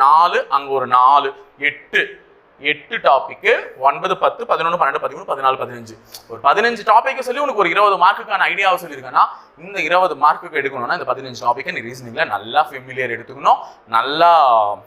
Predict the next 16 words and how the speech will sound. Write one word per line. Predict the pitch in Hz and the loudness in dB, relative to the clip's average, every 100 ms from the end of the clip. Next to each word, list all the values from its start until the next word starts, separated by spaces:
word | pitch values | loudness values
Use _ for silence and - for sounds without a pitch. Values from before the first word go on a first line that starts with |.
| _ _ | _ _
கிளாரிட்டி | 170 139 170 175 139 | -2 0 0 -2 -6
எடுத்துக்கணும். | 113 110 107 - | -8 -16 -20 -6
அப்படி | 131 123 | -4 -4
எடுத்துக்கிட்டா, | 147 165 156 240 - - _ - | -6 -8 -2 -2 -2 -16 _ -8
கண்டிப்பா | 151 185 233 262 - - 113 | -6 0 0 0 -8 -16 -16
அந்த | 123 123 113 139 | -10 -8 -2 2
இருபதுல | 175 170 208 - - 135 | 2 2 0 -2 -2 -4
பதினெட்டு | 160 151 - 285 - - | -2 -6 -8 -14 -14 0
உனக்கு | 139 143 156 | 0 2 0
தான். | 202 - _ _ 151 190 | -2 -4 _ _ -2 -2
ஏன், | - - 120 | -2 -12 -4
இருபதுமே | 143 175 139 170 123 | 0 0 -2 -6 -4
உனக்கு | 120 120 | -4 2
தான் | 135 113 | 2 2
வரும். | 127 - - | -2 -6 -16
So, | _ | _